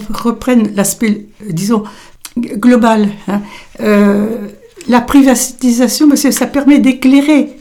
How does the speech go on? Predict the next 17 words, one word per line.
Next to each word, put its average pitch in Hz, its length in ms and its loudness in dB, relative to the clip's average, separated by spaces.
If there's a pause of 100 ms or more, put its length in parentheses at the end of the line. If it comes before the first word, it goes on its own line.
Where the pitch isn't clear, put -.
le 220 320 2
côté 233 580 0 (180)
divers, 254 600 2
euh, - 880 -18 (320)
pour 247 160 0
aboutir 240 360 4
au 226 60 4
même 233 220 6
but. 240 340 0 (460)
La 220 180 2
privatisation 247 1160 0
de 240 180 4
l'énergie 233 880 2 (240)
en 214 140 -4
faveur 220 420 -2
du 196 120 -6
privé. 240 520 2